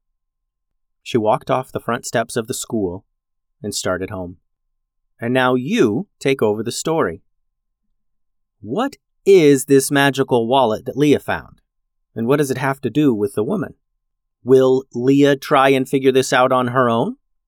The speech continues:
Or with the help of her parents or friends?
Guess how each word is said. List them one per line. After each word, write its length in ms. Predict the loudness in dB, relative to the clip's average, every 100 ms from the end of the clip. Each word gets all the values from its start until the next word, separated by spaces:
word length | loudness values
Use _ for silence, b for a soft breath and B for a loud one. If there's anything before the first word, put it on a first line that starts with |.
| _ _ _ 0
Or 200 | 4 6
with 180 | 4 2
the 100 | -2
help 220 | -2 -2
of 120 | -4
her 120 | -4
parents 460 | -4 -4 -4 -8 -12
or 60 |
friends? 520 | -10 -8 -8 -8 -12